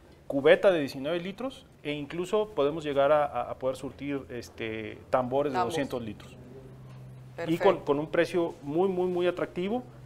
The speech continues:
Speaker 1: y estoy seguro que en, que en muchos de los negocios, este, de, de, de ustedes van a encontrar, eh, un producto novedoso, con muy buen margen de utilidad y sobre todo con la calidad que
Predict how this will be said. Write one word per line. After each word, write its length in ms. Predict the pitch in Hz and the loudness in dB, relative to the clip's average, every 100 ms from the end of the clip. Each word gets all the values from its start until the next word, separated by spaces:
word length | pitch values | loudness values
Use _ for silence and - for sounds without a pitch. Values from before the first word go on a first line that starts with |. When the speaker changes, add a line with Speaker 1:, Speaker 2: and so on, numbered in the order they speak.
| - - - | -18 -16 -12
Speaker 1:
y 240 | - 143 139 | -4 0 0
estoy 220 | 135 165 | 2 2
seguro 340 | 180 185 190 | 6 6 6
que 120 | 185 147 | 4 0
en, 100 | 131 | -4
que 160 | - | -4
en 380 | 131 120 120 113 - - - | -4 -4 -10 -12 -16 -20 -8
muchos 400 | 139 226 233 185 | 0 0 2 2
de 80 | 156 | 2
los 160 | 131 | -2
negocios, 560 | 127 139 160 165 139 - | -2 0 0 -2 -8 -10
este, 460 | 117 - 117 110 113 - - - - 120 | -14 -8 -8 -8 -12 -20 -20 -20 -14 -8
de, 200 | 113 107 110 | -8 -8 -10
de, 320 | 117 110 107 - - - | -8 -8 -12 -16 -20 -8
de 60 | 131 | -6
ustedes 500 | 131 170 185 220 - - - - - | 2 4 4 2 -6 -18 -20 -20 -4
van 160 | 127 151 | 0 0
a 20 | |
encontrar, 600 | 151 135 143 143 147 - | 0 -2 6 6 6 2
eh, 220 | 139 131 131 | -4 -4 -6
un 100 | 139 | -4
producto 460 | 156 151 147 151 | 0 0 -2 -2
novedoso, 580 | 139 127 131 190 196 254 - - - - - - | -2 0 4 4 2 -4 -6 -18 -20 -20 -20 -6
con 200 | 123 135 | -4 0
muy 120 | 180 | 2
buen 140 | 185 | 4
margen 260 | 185 185 196 | 4 2 0
de 40 | |
utilidad 560 | 180 151 143 170 233 - | -4 -2 2 4 4 0
y 140 | 151 | -10
sobre 240 | 139 143 131 | 0 2 2
todo 200 | 147 175 | 2 2
con 140 | 156 | 0
la 80 | 131 | -4
calidad 400 | 127 117 123 135 | -4 -4 -2 -4
que 240 | - 127 | -2 -6